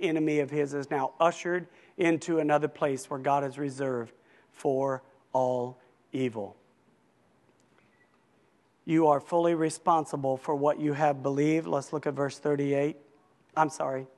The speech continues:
twenty-eight. In that place there will be weeping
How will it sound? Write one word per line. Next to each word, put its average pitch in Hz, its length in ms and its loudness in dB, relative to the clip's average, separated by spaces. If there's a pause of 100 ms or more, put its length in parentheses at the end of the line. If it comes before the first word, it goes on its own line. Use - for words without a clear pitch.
(140)
twenty-eight. 143 520 0 (2250)
In 190 200 6
that 185 200 6
place 180 380 6
there 175 180 2
will 170 140 6
be 156 160 4
weeping 190 680 4